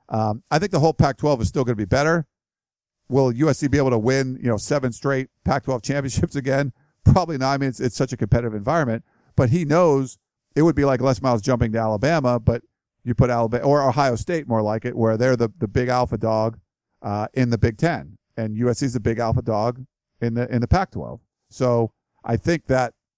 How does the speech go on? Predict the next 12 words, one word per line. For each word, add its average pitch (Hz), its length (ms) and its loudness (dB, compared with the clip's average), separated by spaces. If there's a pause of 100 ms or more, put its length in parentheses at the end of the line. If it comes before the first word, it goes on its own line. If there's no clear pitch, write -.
(680)
it's, - 180 -2
it's - 200 -2
hard 160 300 -4
to - 60 -6
compare. - 260 -2
Yeah, 156 200 2
they 127 140 2
underperformed 131 800 0
as 107 100 -8
far 117 300 0
as, 104 200 -6 (380)
um, 95 540 -6